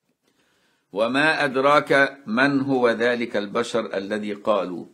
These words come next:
إنه يعلمه؟ أتحسب أنهم اجترأوا أن ينسبوا هذا التعليم لواحد منهم؟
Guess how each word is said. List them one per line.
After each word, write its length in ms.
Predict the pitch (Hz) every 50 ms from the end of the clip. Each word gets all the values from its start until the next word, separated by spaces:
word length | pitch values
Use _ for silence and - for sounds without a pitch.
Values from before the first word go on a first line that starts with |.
| - 85
إنه 360 | 95 98 104 98 104 95 92
يعلمه؟ 480 | 82 78 82 82 80 82 80 73 71 - _ _ _ _ _ _ _ _ _ _ _ _ _ _ _ _ _ -
أتحسب 540 | - 104 - - 156 - - - 131 110 104
أنهم 320 | 104 107 113 117 120 113
اجترأوا 640 | 101 98 - - - 120 120 113 107 98 95 - 95
أن 100 | 92 90
ينسبوا 460 | 90 92 - - - 117 110 98 92
هذا 180 | 101 101 95 98
التعليم 440 | - - 95 85 87 104 110 104
لواحد 340 | 95 101 104 101 - - 92
منهم؟ 320 | 90 95 98 92 - -